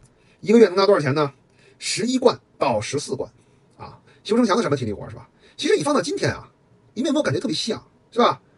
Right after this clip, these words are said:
现在呢，一些这个体制内的底层雇员，就是三四千嘛，是吧？啊，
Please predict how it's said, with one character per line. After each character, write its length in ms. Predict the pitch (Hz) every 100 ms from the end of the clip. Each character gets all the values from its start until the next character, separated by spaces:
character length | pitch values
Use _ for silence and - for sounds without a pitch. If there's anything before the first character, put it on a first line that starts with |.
| _ -
现 140 | 277
在 140 | 277 226
呢， 260 | 185 165
一 140 | 156 196
些 240 | 208 208
这 100 | 190
个 260 | 151 143 135
体 160 | -
制 80 | 135
内 120 | 220
的 80 | 156
底 180 | 143 117
层 180 | 113 -
雇 140 | 247
员， 220 | - - _ _ _ _ _
就 100 | - 370
是 60 |
三 140 | 240 220
四 80 |
千 140 | 214 196
嘛， 160 | 160 - _ _ _ _ _ -
是 80 |
吧？ 240 | 269 196 - _ _
啊， 240 | - 139